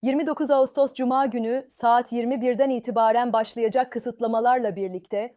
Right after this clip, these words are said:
otuz Ağustos Cumartesi günü sabah sekiz ile on iki saatleri arasında Atatürk Bulvarı ve çevresindeki bazı yollar araç trafiğine kapatılacak.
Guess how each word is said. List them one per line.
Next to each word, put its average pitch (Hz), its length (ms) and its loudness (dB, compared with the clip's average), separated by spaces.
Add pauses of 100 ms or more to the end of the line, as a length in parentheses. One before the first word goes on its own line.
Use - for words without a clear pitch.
otuz 277 300 4
Ağustos 285 480 0
Cumartesi 262 640 -4
günü 190 360 -10
sabah 285 400 2
sekiz 285 380 -6
ile 214 320 -4
on 302 120 4
iki 302 200 -4
saatleri 262 500 2
arasında 196 680 -4
Atatürk 311 460 -2
Bulvarı 277 380 0
ve 285 100 0
çevresindeki 254 760 -2
bazı 262 320 4
yollar 202 440 -2 (220)
araç 262 320 4
trafiğine 233 520 -4
kapatılacak. 202 840 -6